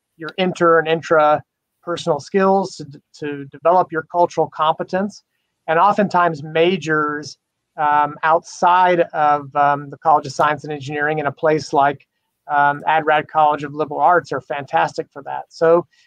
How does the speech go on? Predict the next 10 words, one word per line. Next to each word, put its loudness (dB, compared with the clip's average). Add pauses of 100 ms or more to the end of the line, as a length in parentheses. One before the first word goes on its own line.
(120)
we -2
see 4
a 4
fair 4
number 4
of -4
those 4
majors. 2
Business 0 (480)
is, 2